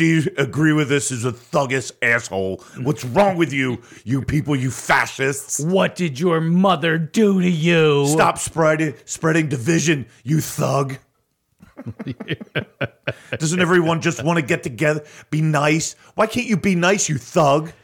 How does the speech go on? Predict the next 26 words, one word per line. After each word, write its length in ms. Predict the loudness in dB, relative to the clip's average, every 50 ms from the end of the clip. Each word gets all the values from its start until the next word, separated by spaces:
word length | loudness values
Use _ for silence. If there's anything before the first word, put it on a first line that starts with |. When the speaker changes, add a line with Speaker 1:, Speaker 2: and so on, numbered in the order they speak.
| _ _
Speaker 1:
you 160 | -4 -2 0 0
racist 580 | 2 2 2 2 0 -2 -4 -4 -4 -6 _
pig? 440 | -4 0 2 2 2 0 -2 -6 -10 -12 _ _ _ _ _ _ _ _ _ _ _ -20 -20 _ _
<laughs> 1120 | -20 -20 _ _ _ -20 -20 _ _ _ -20 -20 _ _ _ -20 -20 -20 -20 -20 -16 _
Speaker 2:
You're 180 | -2 -2 0 0
a 100 | -2 -2
racist 600 | 0 2 2 2 2 0 0 -2 -2 -2 -4 _ _ -2
and 140 | 0 0 0
a 60 | -2
thug 680 | -4 -6 -12 -6 -2 0 2 2 0 -2 -6 -8 -10 -10 -12 _ _ _ _ _ _ _ _
because 300 | -6 -4 -2 -2 -2 -2 -2
you 80 | -4
said 340 | -4 -2 0 0 0 0 -2
something 460 | -4 -2 0 0 0 0 -2 0 0
about, 640 | 0 -2 0 0 2 2 2 0 -2 -6 -10 -12 -14 _ -12
eh, 60 | -12 -12
never 280 | -12 -14 -16 -18 -20 -20
mind. 280 | -20 -20 -20 -16 -10 -8
I 40 | -4
don't 100 | -4 -4
even 100 | -4 -6
wanna 140 | -8 -14 -18
go 160 | -18 -20 -20
into 180 | -20 -20 -20 -20
it. 100 | -20 _ -20 -20 -20 -20 _ _ _ _ -8
Speaker 1:
Clips. 440 | -2 0 0 0 0 -2 -8 -12